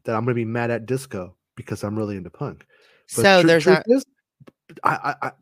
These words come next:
Speaker 1: disco doesn't pretend to be anything but what it is. I'm all about it. I think
Speaker 2: Yeah.
Speaker 1: it's good. I think it's, I think it's a very honest,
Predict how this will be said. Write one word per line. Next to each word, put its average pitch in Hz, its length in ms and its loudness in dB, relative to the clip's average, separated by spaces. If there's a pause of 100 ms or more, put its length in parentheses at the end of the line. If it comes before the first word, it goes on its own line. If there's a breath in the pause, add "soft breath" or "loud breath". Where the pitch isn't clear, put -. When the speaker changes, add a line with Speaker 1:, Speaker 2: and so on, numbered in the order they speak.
Speaker 1:
disco 175 320 0
doesn't 180 280 -2
pretend 175 300 -4
to 170 60 0
be 165 80 0
anything 165 300 -4
but 156 120 0
what 151 160 0
it 151 80 0
is. 180 220 0
I'm 165 180 -4
all 196 120 0
about 185 280 0
it. - 140 -14 (300)
I 165 60 -8
think 165 160 -2
Speaker 2:
Yeah. - 20 -2
Speaker 1:
it's 143 120 -8
good. 147 220 -8
I 139 40 -8
think 147 160 -10
it's, - 200 -10
I 143 100 -6
think 156 200 -8
it's 135 100 -2
a 139 160 -2
very 151 200 4
honest, 147 340 -2